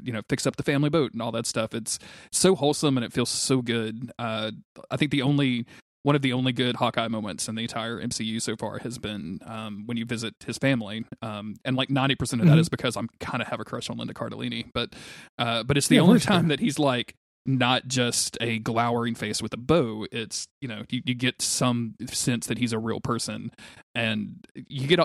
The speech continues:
Speaker 1: you get that with Bucky also in his, you know, quest to make things right that he's kinda wrongly going through w-, until Sam calls him on it. It's like, "No, no, no,
Speaker 2: Oh,
Speaker 1: you're
Speaker 2: yeah.
Speaker 1: not, you're not, you're not, you're not, you're, you're
Speaker 2: Yeah,
Speaker 1: not
Speaker 2: you're
Speaker 1: making
Speaker 2: not
Speaker 1: things right."
Speaker 2: making
Speaker 1: Yeah.
Speaker 2: amends.
Speaker 1: <laughs> Yeah.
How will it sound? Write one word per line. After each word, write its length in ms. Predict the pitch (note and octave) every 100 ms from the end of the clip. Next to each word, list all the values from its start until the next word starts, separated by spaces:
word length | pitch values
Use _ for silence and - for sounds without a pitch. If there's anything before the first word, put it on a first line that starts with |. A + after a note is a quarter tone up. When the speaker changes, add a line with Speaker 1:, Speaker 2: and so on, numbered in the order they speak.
| D3
Speaker 1:
you 80 | E3+
get 140 | F#3
that 120 | F3
with 140 | B2+ B2
Bucky 380 | D#3+ - A2 G2+
also 500 | E3+ - A2 G#2+ G#2
in 120 | A#2 A2+
his, 280 | A2+ - -
you 60 | A#2+
know, 180 | G2 -
quest 380 | - A#2 - -
to 380 | A#2 G#2+ G#2+ - _ - -
make 280 | A#2+ C3 -
things 280 | B2 A2+
right 420 | A2+ A2 G#2+ - -
that 140 | -
he's 180 | - G#2+
kinda 320 | - G#2+ G#2 - -
wrongly 480 | A#2 A2 A#2+ A2+ A2
going 360 | A#2+ B2 A2
through 300 | A2 A2 G#2+ -
w-, 180 | - -
until 200 | B2 A2
Sam 280 | - A#2+ A#2
calls 240 | G#2+ A#2
him 120 | A2
on 80 | G#2+
it. 60 | A2+
It's 100 | -
like, 140 | G#2+
"No, 80 | C3+
no, 100 | C3+
no, 140 | D#3 D#3
Speaker 2:
Oh, 40 |
Speaker 1:
you're 100 | C3
Speaker 2:
yeah. 40 | A#2+
Speaker 1:
not, 200 | A2 - _ - - _ C3
you're 80 |
not, 100 | A#2
you're 100 | A#2 C3+
not, 160 | C3
you're 120 | C3+
not, 200 | F3 C#3
you're, 80 | A2
you're 200 | D3 D3 D#3+
Speaker 2:
Yeah, 40 |
Speaker 1:
not 40 | E3
Speaker 2:
you're 60 |
Speaker 1:
making 180 | E3+ F3
Speaker 2:
not 80 | D#3
Speaker 1:
things 180 | - C3+
right." 340 | E3+ A#2+ - D3+
Speaker 2:
making 180 | C#3 C#3+
Speaker 1:
Yeah. 40 |
Speaker 2:
amends. 600 | C3+ D3+ - C3 - - -
Speaker 1:
<laughs> 260 | _ -
Yeah. 300 | - B2 -